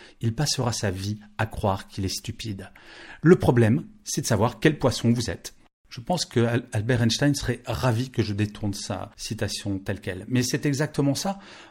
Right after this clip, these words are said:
En fait, ce qui est important, ce n'est pas le fait d'être un poisson,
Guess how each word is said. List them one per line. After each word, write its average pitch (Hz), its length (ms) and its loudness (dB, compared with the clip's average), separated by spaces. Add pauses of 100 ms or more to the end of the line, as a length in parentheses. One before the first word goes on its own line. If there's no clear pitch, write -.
En 131 120 0
fait, - 400 2
ce - 80 -10
qui - 100 -2
est 131 100 2
important, 131 440 0
ce 123 160 -4
n'est 101 100 0
pas 107 320 -2
le 101 140 -2
fait 101 140 2
d'être 101 180 -2
un 98 80 0
poisson, 147 420 -2